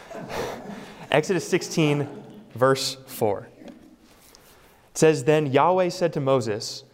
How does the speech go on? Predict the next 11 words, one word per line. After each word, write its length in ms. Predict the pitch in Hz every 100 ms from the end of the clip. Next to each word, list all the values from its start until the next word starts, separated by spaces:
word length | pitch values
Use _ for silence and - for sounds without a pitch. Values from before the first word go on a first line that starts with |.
| _
'Behold, 640 | 135 123 143 120 98 - - - -
I 160 | 143
am 80 | 190
about 240 | 170 170 165
to 80 |
rain 400 | 127 131 156 175
bread 340 | 151 127 151 156
from 140 | 143
heaven 340 | 131 143 143 139
for 280 | - 135
you, 320 | 113 98 101